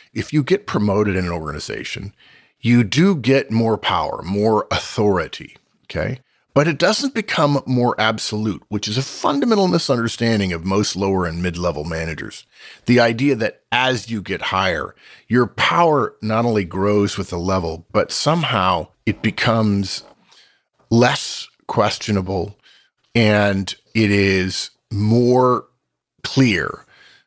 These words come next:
It is unassailable in a way, and you are able to get more done not only within your organization, but across the organization,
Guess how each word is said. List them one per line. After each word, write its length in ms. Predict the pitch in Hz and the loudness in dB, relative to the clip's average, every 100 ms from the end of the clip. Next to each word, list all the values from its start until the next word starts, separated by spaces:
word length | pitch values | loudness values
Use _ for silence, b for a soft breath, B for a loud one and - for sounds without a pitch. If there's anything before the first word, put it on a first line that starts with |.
| _ | _
It 140 | 107 107 | 0 2
is 640 | 101 98 95 92 90 - - _ _ - | 4 2 0 -2 -4 -8 -14 _ _ -2
unassailable 880 | 127 113 98 - 107 104 87 - - _ _ - | 0 0 -2 -2 0 0 -4 -10 -18 _ _ -6
in 100 | 98 | -4
a 80 | 85 | -4
way, 400 | 80 67 78 - - | -4 -6 -8 -6 0
and 680 | 175 220 120 82 101 117 - b b b b b _ _ - | 2 2 0 -4 -6 -8 -12 b b b b b _ _ -2
you 540 | 120 131 135 135 - | 2 4 2 0 -2
are 380 | 98 110 110 - - | 2 4 4 0 0
able 380 | 127 139 117 113 | 2 2 0 -4
to 180 | - 101 | -4 -4
get 260 | 104 110 | -2 -2
more 280 | 107 107 101 | 0 0 0
done 560 | 92 95 95 92 90 - _ _ _ _ - | 0 0 0 -2 -4 -8 _ _ _ _ 0
not 220 | 120 156 | 2 2
only 180 | 165 113 | 0 -2
within 300 | 95 90 92 | -2 -4 0
your 160 | 139 | 2
organization, 720 | 156 90 85 82 - 87 - - | 2 -2 -4 -8 -8 -12 -10 -2
but 140 | 107 | -2
across 720 | 117 - - 160 170 175 - | -2 -6 0 0 2 0 -2
the 180 | - 95 | -6 -4
organization, 760 | 82 78 60 - - - - | -4 -6 -10 -10 -10 -8 -10